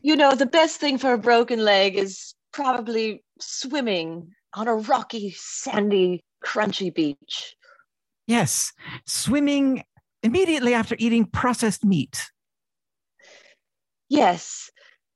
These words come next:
Speaker 1: And being attacked by crabs.
Speaker 2: Oh, Chester, why don't you go, uh, n-,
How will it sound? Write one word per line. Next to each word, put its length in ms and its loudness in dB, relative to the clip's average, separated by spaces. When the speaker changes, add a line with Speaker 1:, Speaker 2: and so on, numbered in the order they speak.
Speaker 1:
And 480 2
being 200 2
attacked 420 -4
by 160 2
crabs. 720 -2
Speaker 2:
Oh, 100 4
Chester, 320 0
why 140 2
don't 240 0
you 60 -2
go, 360 2
uh, 60 0
n-, 200 2